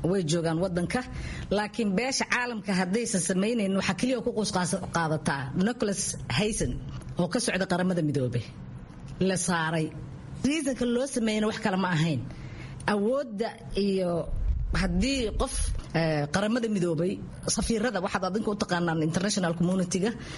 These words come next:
eh, guruubadaas oo dhan haddii wax ka baxsan xuduudoodii ay noo soo dhaafaan, inaan xaq u leenahay, waddan jira, xorriyad haysta, adduunkana laga aaminsan yahay inaan nahay marka hore.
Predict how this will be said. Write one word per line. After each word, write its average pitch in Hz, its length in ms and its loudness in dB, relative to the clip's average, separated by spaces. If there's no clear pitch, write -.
eh, 185 180 2
guruubadaas 220 540 0
oo 190 80 2
dhan 190 120 4
haddii 196 420 2
wax 247 180 0
ka - 120 0
baxsan 196 500 0
xuduudoodii 214 720 2
ay 196 60 2
noo 202 180 2
soo 226 180 0
dhaafaan, 175 440 0
inaan 196 200 0
xaq - 180 -2
u 208 80 2
leenahay, 175 440 2
waddan 202 360 2
jira, 202 200 2
xorriyad 226 400 2
haysta, 214 380 0
adduunkana 220 440 2
laga 208 200 2
aaminsan 190 340 2
yahay 190 120 2
inaan 143 200 4
nahay 143 140 4
marka 151 260 0
hore. 117 160 2